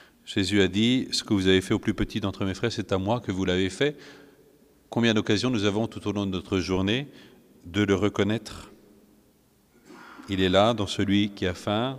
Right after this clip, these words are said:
dans celui qui est nu, dans celui qui se sent mal aimé, rejeté. Il est là, il demande mes soins. Alors souvent nous le faisons,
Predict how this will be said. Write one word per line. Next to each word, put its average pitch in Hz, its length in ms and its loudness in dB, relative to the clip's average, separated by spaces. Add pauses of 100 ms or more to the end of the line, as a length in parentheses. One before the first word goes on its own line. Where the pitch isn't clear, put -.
dans 98 80 -10
celui 98 260 -4
qui 95 200 -4
est 92 100 -4 (880)
nu, 101 480 0 (520)
dans - 100 -16
celui 101 240 -2
qui - 100 -6
se 95 140 -2
sent 101 160 0
mal 98 240 4
aimé, 101 400 0 (160)
rejeté. 101 560 0 (920)
Il 92 120 -8
est 92 100 0
là, 98 300 -2 (1500)
il 98 160 -6
demande 98 320 0
mes 92 160 -2
soins. 95 380 -4 (1400)
Alors - 100 -16
souvent 107 240 -2
nous 98 120 0
le - 40 -2
faisons, 110 400 -4